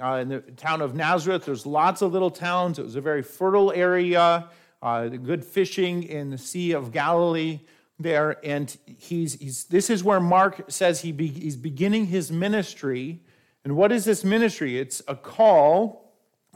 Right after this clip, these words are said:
to understand the gospel. He proclaimed the gospel of God. This gospel is of God, that it comes from God, and that it's also of God, that it's about God,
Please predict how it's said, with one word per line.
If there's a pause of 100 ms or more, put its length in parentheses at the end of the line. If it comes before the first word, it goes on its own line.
(140)
to
understand
the
gospel.
He
proclaimed
the
gospel
of
God. (1080)
This
gospel
is
of
God,
that
it
comes
from
God, (260)
and
that
it's
also
of
God,
that
it's
about
God,